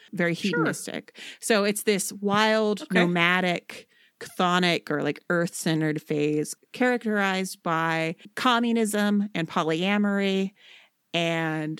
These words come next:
Speaker 1: whose dominant deity, uh, Backhofen believed to have been in, like, some kind of earthy proto-Aphrodite. So this, like,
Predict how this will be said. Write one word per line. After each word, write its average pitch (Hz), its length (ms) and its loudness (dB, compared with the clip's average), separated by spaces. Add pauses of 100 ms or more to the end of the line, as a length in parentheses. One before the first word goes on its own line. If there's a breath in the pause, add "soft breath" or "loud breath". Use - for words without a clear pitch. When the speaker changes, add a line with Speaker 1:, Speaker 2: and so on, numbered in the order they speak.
(120)
Speaker 1:
whose 175 180 -2
dominant 220 480 2
deity, 185 720 0 (280)
uh, 165 220 -2
Backhofen 165 600 -2
believed 160 300 -2
to 170 80 -4
have 151 80 -6
been 156 180 -2
in, 151 180 -6 (320)
like, - 180 -10
some 170 200 -4
kind 160 180 -2
of 151 140 -6 (120)
earthy 175 440 0
proto-Aphrodite. 165 1400 -2
So 175 180 -2
this, 156 400 -2 (300 loud breath)
like, 165 340 -2